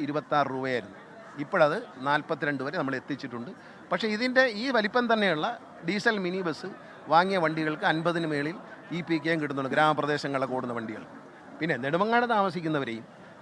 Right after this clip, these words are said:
ആ, പോത്തൻകോട് താമസിക്കുന്നവരെയും ആറ്റിങ്ങൽ താമസിക്കുന്നവരെയും നെയ്യാറ്റിൻകര താമസിക്കുന്നവരെയും തിരുവനന്തപുരത്തേക്ക് കൊണ്ടുവരാൻ പറ-, പറ്റില്ല, വണ്ടി കയറ്റൂല എന്ന് പറയാൻ കേരള സർക്കാരിന് കഴിയില്ല, ഞങ്ങളുടെ സർക്കാരിന് കഴിയില്ല, അത് ഞങ്ങൾ പറയില്ല. അതുകൊണ്ട്, ആ,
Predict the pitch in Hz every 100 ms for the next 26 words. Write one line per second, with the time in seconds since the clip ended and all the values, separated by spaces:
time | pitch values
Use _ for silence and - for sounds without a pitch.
0 | - 131 127 123 117 113 113 113 120 -
1 | 139 220 208 220 226 190 170 156 147 127
2 | 135 135 147 208 214 190 160 147 147 135
3 | 131 143 147 165 196 220 233 190 156 143
4 | 143 143 156 151 180 202 196 196 185 170
5 | 160 165 170 160 151 147 151 151 170 143
6 | - - - - - - 175 208 202 190
7 | 180 170 165 151 147 139 139 151 190 -
8 | 135 151 147 135 127 131 127 127 120 110
9 | 98 - - - - 117 147 156 156 143
10 | 165 156 143 143 156 147 147 143 - 143
11 | 160 143 175 - - - - 147 190 196
12 | 208 254 - - - -